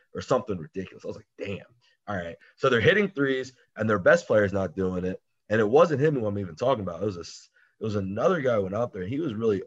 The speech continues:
oh for three in the first half. I think it was Petty Junior, and he came out there, and he just started smacking them. And he hit one.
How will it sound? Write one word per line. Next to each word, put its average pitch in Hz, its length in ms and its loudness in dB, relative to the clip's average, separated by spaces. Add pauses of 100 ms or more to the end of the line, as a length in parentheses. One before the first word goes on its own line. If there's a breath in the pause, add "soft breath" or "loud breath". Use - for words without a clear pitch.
oh 110 180 -4
for 82 300 -16 (120)
three 113 280 -12
in 92 80 -6
the 85 180 -12
first 76 300 -18
half. 101 340 -6 (460)
I - 20 -8
think 143 140 0
it - 20 4
was 101 140 -2
Petty 120 340 -4
Junior, 92 460 -6 (340 soft breath)
and 117 100 -2
he 165 60 2
came 135 240 0
out 104 240 0
there, 98 220 -2
and 92 80 -6
he 175 200 -6
just 120 200 -8
started 78 240 -8
smacking 92 720 -8
them. 78 200 -12 (460 soft breath)
And 92 80 -4
he 180 140 6
hit 135 220 8
one. 101 520 4